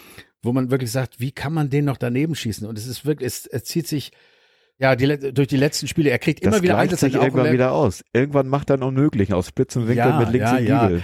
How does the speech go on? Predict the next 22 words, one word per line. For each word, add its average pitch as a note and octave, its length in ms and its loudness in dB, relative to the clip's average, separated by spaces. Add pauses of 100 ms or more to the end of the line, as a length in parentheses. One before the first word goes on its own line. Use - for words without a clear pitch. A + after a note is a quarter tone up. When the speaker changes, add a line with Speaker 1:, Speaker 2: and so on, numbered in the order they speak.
(120)
Speaker 1:
Aber B2+ 160 2
es C3+ 80 0
ist C#3+ 160 -2
im C#3+ 140 -4
Moment C#3 280 0
so C#3 260 2
schlimm D3 460 0 (320)
mit B2 220 -2
ihm, C3+ 340 2
also A#2 200 2
da-, A#2 120 0 (140)
dass A#2 160 0
ihm B2 140 0
da A#2 100 4
auch A#2 140 -4
das A#2 200 0
Selbstbewusstsein C3 760 2
fehlt. C3+ 260 2
Das A2 100 0
ist A#2 320 -6
mit A#2 220 -2
Levin A#2 320 0